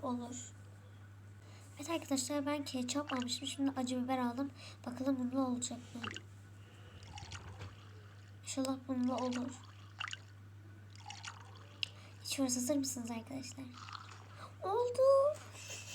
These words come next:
<laughs> İnanamıyorum. Oldu. Çok güzel oldu. Evet. Birinci turumuz tam olmadı. Yani saçımız farklı bir renk oldu. İkinci turumuz çok güzel oldu.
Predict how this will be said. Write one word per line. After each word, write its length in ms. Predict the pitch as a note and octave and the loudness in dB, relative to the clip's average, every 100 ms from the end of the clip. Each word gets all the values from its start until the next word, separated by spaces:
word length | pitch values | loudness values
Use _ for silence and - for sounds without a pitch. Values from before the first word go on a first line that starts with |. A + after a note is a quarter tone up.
| - - - - - - - - | -10 -10 -10 -12 -14 -12 0 4
<laughs> 340 | - - - | 4 2 2
İnanamıyorum. 1040 | C#4+ C#4+ C#4 D#4 D#4 D#4 D4+ C#4+ C#4+ D4 | 8 8 8 4 2 2 2 2 2 2
Oldu. 1040 | D#4 D4+ D4+ D4+ D#4+ D#4 D4+ C#4+ C#4 C#4+ C#4 - - - - - - - - - - - - - - - - | 2 4 2 0 2 4 6 4 2 0 -6 -10 -16 -16 -16 -16 -16 -16 -16 -14 -14 -14 -14 -14 -16 -14 -10
Çok 140 | - - | -8 -2
güzel 300 | B3 A#3+ A3 | 4 6 6
oldu. 340 | G#3+ G#3+ G#3 - - - - - - - - - - - - - - | 4 2 0 -2 -10 -14 -14 -14 -14 -16 -16 -16 -16 -16 -14 -14 0
Evet. 240 | C4+ B3+ C4+ - - - - - - | 2 4 2 -2 -14 -14 -14 -12 4
Birinci 400 | C4+ C#4+ D4 D4+ | 6 8 6 4
turumuz 680 | - C#4 C4+ C#4 D4 D4 - - | 2 4 6 6 4 0 -4 0
tam 240 | C#4+ C#4 C4+ | 2 2 4
olmadı. 640 | C#4+ C#4+ B3 - B3+ C#4+ - - | 6 6 6 4 4 4 0 -6
Yani 200 | A#3+ A#3+ | -4 -2
saçımız 460 | B3 B3+ - C4+ C4+ | -2 -2 0 0 0
farklı 340 | - A3 B3+ | -2 -4 -2
bir 40 | B3 | 0
renk 180 | G#3+ - | -2 -4
oldu. 280 | - - - | -10 -10 -4
İkinci 340 | C#4+ C#4 D#4 | 2 4 4
turumuz 420 | D#4+ D4 D4 D#4 - | 4 4 4 2 2
çok 300 | E4+ D#4 - | 6 6 6
güzel 300 | D#4 E4 D#4+ | 4 6 10
oldu. 260 | D#4 C#4+ | 12 10